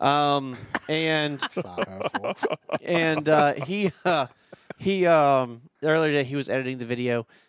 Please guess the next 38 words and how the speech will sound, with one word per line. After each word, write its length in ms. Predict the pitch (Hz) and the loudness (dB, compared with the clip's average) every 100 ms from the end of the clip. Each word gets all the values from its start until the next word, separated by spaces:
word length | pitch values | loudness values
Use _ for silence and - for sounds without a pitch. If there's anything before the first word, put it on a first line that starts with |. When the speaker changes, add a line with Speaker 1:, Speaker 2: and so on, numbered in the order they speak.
| _ - | _ -12
Speaker 1:
and 600 | 120 131 131 127 123 - _ - | -8 -6 -4 -6 -8 -16 _ -18
he 180 | 117 127 | -10 -8
said 440 | - 123 120 113 | -4 -2 -2 -4
that 160 | 107 113 | -8 -6
as 80 | |
soon 100 | - | -8
as 240 | 127 123 - _ - | -10 -10 -16 _ -10
he 100 | 127 | -6
got 100 | 123 | -6
on 60 | 113 | -4
my 200 | 113 117 | -4 -4
video, 340 | 117 113 113 | -4 -6 -8
he 100 | 113 | -8
was 140 | 117 110 | -10 -8
like, 300 | 107 110 - | -6 -8 -8
"Oh 80 | 120 | -12
my 140 | 113 | -10
gosh, 260 | 113 110 110 | -8 -10 -10
it's 120 | - | -14
like, 120 | 110 _ _ | -14 _ _
it's 140 | 127 - | -14 -14
like 100 | - | -8
editing 280 | 123 110 110 | -6 -6 -8
an 100 | 104 | -8
Outer 160 | 110 | -10
Belt 220 | 110 104 - | -10 -12 -12
video." 400 | - 120 113 117 - - - - - | -12 -8 -8 -8 -10 -12 -6 -6 -4
He 60 | 143 | -6
said 180 | - 143 | -4 0
there 120 | 143 | 2
were, 120 | 135 | 2
like, 160 | 123 - | -2 -4
so 260 | - 143 | 0 0
many 180 | 139 127 | 0 -6
starts 400 | 117 131 131 - | -2 2 2 -2
and 80 | 120 | -12
stops, 580 | - 131 120 120 - - | -4 0 2 2 -2 -10
and, 260 | 120 113 | -10 -10